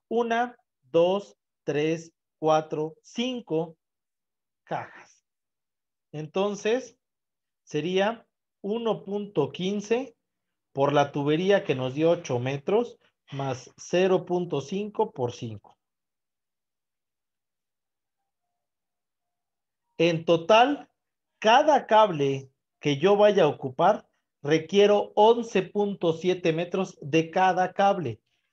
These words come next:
Solo que dense cuenta, del calibre número doce, yo requiero ¿cuántos, jóvenes? Yo requiero dos.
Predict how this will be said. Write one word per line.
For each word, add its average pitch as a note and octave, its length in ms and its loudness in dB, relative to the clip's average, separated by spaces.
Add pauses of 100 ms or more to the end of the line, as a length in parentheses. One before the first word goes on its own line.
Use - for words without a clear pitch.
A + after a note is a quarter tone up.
(180)
Solo F#3+ 360 4
que D3+ 140 2
dense D#3+ 400 -2
cuenta, G3 460 -4 (360)
del C#3+ 360 0
calibre G#3 560 2
número E3 560 0
doce, B2+ 540 0 (500)
yo F3+ 160 4
requiero F3+ 580 2
¿cuántos, F#3 460 0
jóvenes? E3+ 480 -4 (260)
Yo D3+ 220 4
requiero C#3+ 520 0
dos. G#3+ 380 0